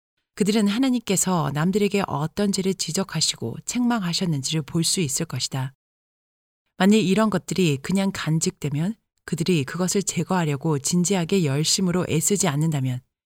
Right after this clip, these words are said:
그들이 흑암 가운데 방치될 것이다. 하나님은 너무 순결하셔서 죄를 보실 수가 없다. 죄는 어떤 경우에나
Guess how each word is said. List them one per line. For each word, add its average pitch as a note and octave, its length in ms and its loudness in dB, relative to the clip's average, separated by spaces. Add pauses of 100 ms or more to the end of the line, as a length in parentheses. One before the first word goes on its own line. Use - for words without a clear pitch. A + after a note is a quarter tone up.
(160)
그들이 D#3+ 360 0
흑암 A#3 420 -2
가운데 D3+ 340 -2
방치될 D#3+ 540 -2
것이다. B2+ 480 -6 (880)
하나님은 G#3 520 4
너무 D#3 280 2
순결하셔서 F3+ 880 -2 (320)
죄를 F#3+ 240 4
보실 F3+ 320 0
수가 - 260 -4
없다. C3 420 -6 (1000)
죄는 F#3+ 380 4
어떤 F#3 420 2
경우에나 D#3+ 540 0